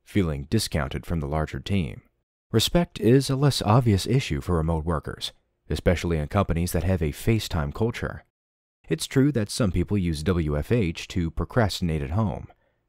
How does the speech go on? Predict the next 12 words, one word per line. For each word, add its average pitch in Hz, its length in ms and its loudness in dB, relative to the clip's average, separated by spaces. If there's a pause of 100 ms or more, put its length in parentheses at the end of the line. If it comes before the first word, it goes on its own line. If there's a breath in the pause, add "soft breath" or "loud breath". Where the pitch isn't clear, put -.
(120)
This 95 280 2
meme, 90 440 4
combined 82 460 0
with 78 100 -4
a 80 60 2
lack 80 220 0
of 71 60 -12
transparency 101 800 0
into 95 140 -2
one's 76 260 -4
current 85 260 -2
focus, 120 420 2